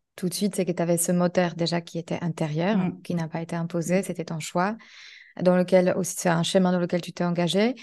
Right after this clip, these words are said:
Speaker 2: Mm.
Speaker 1: Euh, moi, j'ai un souvenir de toi, euh, quand on était chez L'Oréal,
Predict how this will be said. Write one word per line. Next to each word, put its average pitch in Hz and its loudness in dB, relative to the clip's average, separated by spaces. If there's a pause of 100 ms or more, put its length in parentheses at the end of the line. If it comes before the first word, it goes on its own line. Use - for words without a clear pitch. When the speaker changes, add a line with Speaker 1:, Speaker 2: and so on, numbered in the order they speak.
(320)
Speaker 2:
Mm. 208 8
Speaker 1:
Euh, 170 4
moi, 196 8
j'ai 202 4
un 175 4
souvenir 185 0
de 175 -6
toi, 196 0
euh, 170 0
quand 180 -2
on 170 0
était 180 2
chez 180 -4
L'Oréal, 190 2